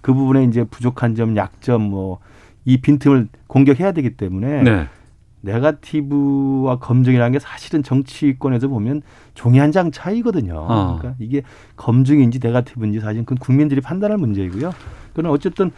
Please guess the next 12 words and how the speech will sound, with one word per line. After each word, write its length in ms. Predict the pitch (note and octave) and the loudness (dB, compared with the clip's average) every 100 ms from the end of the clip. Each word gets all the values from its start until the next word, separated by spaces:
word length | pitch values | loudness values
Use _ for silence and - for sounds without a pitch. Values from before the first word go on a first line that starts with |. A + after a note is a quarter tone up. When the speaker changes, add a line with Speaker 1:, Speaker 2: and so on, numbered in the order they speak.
| - - | -16 -10
Speaker 1:
어제 400 | A#2+ D3 G#3 G#3 G3 | -2 0 4 4 2
티비 240 | - G#3 | -2 -6
토론은 440 | - F#3 F#3+ G#3 D3+ - - | -4 -4 -2 -2 -4 -8 -8
이재명 320 | E3 G#3+ G3+ | -2 0 0
지사는 240 | F3+ G3 | 0 -2
상당히 420 | F3 G3+ G3 F#3 | -2 0 0 0
좀 160 | E3 D#3 | -2 -4
자제하는 580 | B2 C3 C#3 B2+ G#2+ F2+ - _ - _ - | -2 0 2 4 2 -2 -10 _ -20 _ -10
또 220 | A2 F#2 - | -8 -8 -10
앞서가는 540 | - - C3+ B2 A#2 | -6 0 2 4 4
여유가 520 | A2 G#2+ G2 F2 G#2 | 2 2 0 -6 -10
있었고 500 | F#2+ G2+ F#2 - E3+ | -10 -10 -10 -8 -8